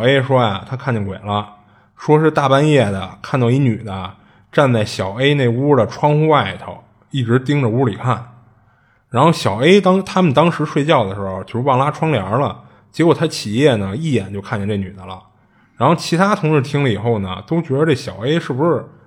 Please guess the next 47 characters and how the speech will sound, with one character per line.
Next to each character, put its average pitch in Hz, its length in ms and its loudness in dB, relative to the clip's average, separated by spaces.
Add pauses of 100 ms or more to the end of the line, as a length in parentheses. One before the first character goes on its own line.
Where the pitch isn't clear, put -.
(100)
看 - 200 -8
错 180 260 2
了 90 100 -10
呀？ 92 100 -14 (440)
就 131 100 0
是 135 60 2
因 185 80 2
为 214 100 6
他 220 220 -2
们 180 140 2 (280)
这 185 120 2
可 - 140 -4
是 104 80 -2
四 - 200 -2
楼， 90 420 0 (280)
你 143 140 -2
怎 120 140 -4
么 127 80 -2
可 139 140 -2
能 107 140 -2
窗 160 240 0
户 170 40 4
外 135 100 4
边 117 120 2
站 123 160 2
一 147 40 2
女 135 180 2
的 110 140 -14
呢？ 107 280 -6 (640)
但 196 120 6
是 156 60 6
其 170 160 -2
他 180 140 2
同 165 180 4
事 131 220 4
就 110 200 0 (640)
还 - 200 0
是 175 60 6
不 135 140 -2
信 180 160 0
嘛， 98 280 -4 (320)
就 143 120 -2
而 135 140 4
且 156 100 4
什 107 120 -4
么 107 120 0
呀， 127 160 2